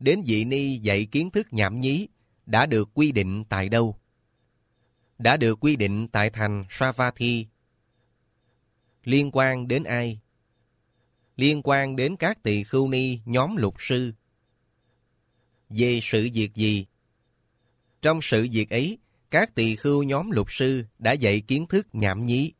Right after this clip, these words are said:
Có một điều quy định. Trong sáu nguồn sanh tội, điều ấy sanh lên do hai nguồn sanh tội. Giống điều Pháp theo từng câu.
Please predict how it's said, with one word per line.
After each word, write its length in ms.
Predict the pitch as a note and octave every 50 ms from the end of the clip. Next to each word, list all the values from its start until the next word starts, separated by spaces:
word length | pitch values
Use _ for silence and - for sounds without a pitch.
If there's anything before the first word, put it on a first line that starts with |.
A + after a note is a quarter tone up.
| _ _ _ _ _ _ _ _ _ _ _ _ _ _ _ _ _ _ _
Có 220 | - C3+ E3 G#3+
một 220 | F#3 C3+ A#2 A2 -
điều 220 | A2 G#2+ G#2+ G2+
quy 200 | - C#3 D3 D3
định. 280 | A#2 G2+ G2 F#2 G2 - - _ _ _ _ _ _ _ _ _ _ _ _ _ _ _ _ _ _ _ _
Trong 180 | - D3 D3+ D3
sáu 240 | - - D#3 F#3 A3+
nguồn 260 | G3+ C3+ A2+ A2 G#2+ G#2
sanh 240 | - - D3 D3
tội, 320 | - G#2+ G2+ G2 G2 G2+ - - _ _ _ _ _ _
điều 240 | - A2+ A#2 A#2+ A2+
ấy 140 | A#2 B2+ F3
sanh 220 | F#3 - D3 C#3+ C#3
lên 340 | C3+ C3 C3+ C3 C3 A#2+ A2+ A2+
do 300 | A#2+ B2+ C#3 C#3+ C#3+ C#3
hai 300 | C3+ B2+ D#3+ E3+ E3 D#3+
nguồn 260 | C#3+ A#2 G#2 G#2 G2+ G2+
sanh 220 | - - C#3+ C#3 B2
tội. 320 | - G2 F#2+ F#2 F#2+ G#2 - _ _ _ _ _ _ _ _ _ _ _ _ _ _ _
Giống 260 | - A2 C3 D#3+ G#3 F#3+
điều 300 | B2+ A2 G#2+ G#2+ G2+ F#2+
Pháp 300 | - - - D3+ G3+ - - -
theo 240 | C3 C3 C3 B2+
từng 280 | - - A#2 G#2 F#2 F#2
câu. 360 | - - A#2 A#2+ A#2 A2 G#2+